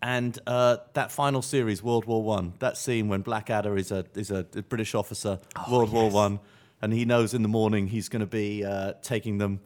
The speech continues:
Speaker 1: over the top out of the trenches, you know, leading the troops into battle. That's still probably the way I'd wanna go
Speaker 2: Like
Speaker 1: down
Speaker 2: the end
Speaker 1: to.
Speaker 2: of The Great Escape.
Speaker 1: Yeah,
Speaker 2: You and
Speaker 1: go
Speaker 2: me both having a cigarette
Speaker 1: Yeah,
Speaker 2: as the,
Speaker 1: Ger-
Speaker 2: as the Germans have captured us. They pull us over and you turn to me and you say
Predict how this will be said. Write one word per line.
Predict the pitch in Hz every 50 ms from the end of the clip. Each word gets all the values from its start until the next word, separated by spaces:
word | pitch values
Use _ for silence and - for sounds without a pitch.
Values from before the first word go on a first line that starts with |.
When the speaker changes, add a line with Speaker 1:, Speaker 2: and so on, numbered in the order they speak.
| _ _ _ _ _ -
Speaker 1:
over | 110 113 98 110
the | 107 101
top | - - 110 98 - 110
out | 104 98
of | 95
the | 95
trenches, | - - 110 98 92 - 92 87 -
you | 143 160
know, | 160
leading | 156 185 202 202 175 170 151
the | 135
troops | - - - 151 135 - - 127
into | 107 98 101
battle. | - 117 110 104 - - 90 - -
That's | 131 113 -
still | - - 208 202 180
probably | - - - 135 117 123 98 117 110 98
the | 104 107
way | 113 107
I'd | 104 90
wanna | 101 101 95 92
go | - 101 98
Speaker 2:
Like | 87 98 -
Speaker 1:
down | 120 208
Speaker 2:
the | 208
end | 214 -
Speaker 1:
to. | 185
Speaker 2:
of | 180
The | 175
Great | 170 143 196 196 180 -
Escape. | 196 - - - 208 170 139 - -
Speaker 1:
Yeah, | - 233 214 208 202 190 180
Speaker 2:
You | 196 208
and | 196
Speaker 1:
go | 185
Speaker 2:
me | 180 196 196 180
both | - 202 202 196 -
having | 190 196 160 190 190
a | 175
cigarette | - - - 190 165 185 180 185 185 185 - - - _ _
Speaker 1:
Yeah, | 151 185 185
Speaker 2:
as | 180 175
the, | 185 185
Speaker 1:
Ger- | 185 185 185
Speaker 2:
as | 180 139
the | 151 180
Germans | 156 - 185 196 196 196 196 151
have | 185 175
captured | - - 185 - 160 135 180 185 185
us. | 175 -
They | - 185 175
pull | 185 - 202 202 196
us | 170 -
over | 190 190 190 151 170
and | 185 190 196
you | 208 202
turn | - - 196 208 196
to | 165 185
me | 202 202 208 202 202
and | 208 208
you | 202
say | 180 - - 202 196 196 185